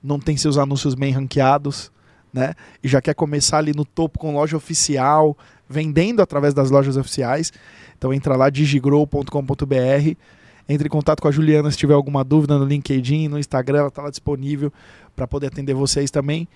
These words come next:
Gil, eu te agradeço demais por você ter vindo. O fato de você ter comentado, né, sobre essa sua maior dificuldade de, de, de poder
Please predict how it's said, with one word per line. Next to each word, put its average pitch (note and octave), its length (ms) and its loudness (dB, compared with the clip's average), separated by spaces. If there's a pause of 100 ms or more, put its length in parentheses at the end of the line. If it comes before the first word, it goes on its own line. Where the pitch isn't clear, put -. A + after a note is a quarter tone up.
(220)
Gil, C#3+ 320 2 (380)
eu C3 100 -2
te - 100 -2
agradeço D#3 400 2
demais D#3+ 800 2
por D3+ 80 -2
você D3 260 0
ter C#3+ 180 -4
vindo. C#3+ 420 -2 (460)
O C#3 80 -6
fato D#3+ 320 0
de D#3+ 80 -4
você D#3 200 0
ter D#3 120 -6
comentado, D3+ 720 -2
né, C#3+ 140 0
sobre D3 260 2
essa C#3+ 180 -4
sua C#3+ 320 0 (540)
maior C#3 320 0
dificuldade D3 580 -4
de, C#3 320 -2
de, C3 640 -2
de B2+ 120 -8
poder D3 420 -4